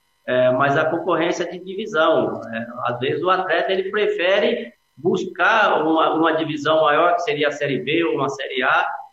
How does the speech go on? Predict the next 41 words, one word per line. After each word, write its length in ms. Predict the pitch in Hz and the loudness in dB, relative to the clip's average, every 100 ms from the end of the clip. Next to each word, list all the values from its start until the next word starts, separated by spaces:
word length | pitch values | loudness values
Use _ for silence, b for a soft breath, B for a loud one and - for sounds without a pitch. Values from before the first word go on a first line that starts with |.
| _ - | _ -4
né? 260 | 135 - - - - - | -2 -2 -6 -14 -8 -6
Mesmo 500 | 139 170 480 240 - - 165 | -2 0 2 2 -2 -6 -12
em, 60 | |
em, 680 | 151 147 143 147 143 147 139 | -10 -8 -4 -4 0 -2 -2
em 240 | 139 143 143 | 0 0 0
equipes 340 | 151 233 - | -4 -6 -8
que 160 | - 165 | -10 -6
não 220 | 170 170 | -4 -2
têm 180 | 165 165 | 0 0
a 80 | 151 | 2
marca 400 | 143 147 - - - _ _ _ _ | 0 0 -2 -8 -14 _ _ _ _
tão 160 | 175 165 | -2 0
forte 280 | 147 147 | 0 0
como 140 | 147 156 | 0 -2
a 40 | |
do 100 | 160 | -4
Figueirense. 480 | - 214 214 185 185 - - _ _ _ _ - - | -6 -4 -2 -2 -2 -8 -18 _ _ _ _ -18 -8
Isso, 600 | - - - - - - - - | -2 0 0 -4 -4 -8 -10 -10
às 100 | 110 | -4
vezes, 220 | 131 - | -2 0
gera 200 | 156 175 | 0 0
um 120 | 185 | 0
pouco 200 | 170 175 | 0 -4
de 80 | 175 | -6
dificuldade, 600 | - 185 180 160 180 202 | -8 -4 0 2 2 0
sem 180 | - 214 | -2 -2
contar 340 | 214 208 214 185 | 0 0 2 0
os 100 | 185 | 2
valores 480 | 214 202 170 190 - | 2 2 2 0 -2
que, 420 | 202 180 156 - _ _ _ | -8 -8 -8 -12 _ _ _
que 100 | 131 | -10
um 140 | 123 | -6
pouco, 280 | 135 151 - | -4 -2 -2
em 220 | 147 135 | -4 -2
algum 420 | 131 127 139 139 135 | -4 -2 -4 -4 -6
determinado 540 | 127 131 127 131 127 | -6 -4 -2 -2 0
momento 280 | 127 123 120 | 0 0 -2
atrapalham 500 | - 151 147 147 156 | -4 -4 -2 -4 -4
um 40 | |
pouco. 260 | 120 117 113 | -6 -8 -2
Mas, 260 | 135 170 | 0 0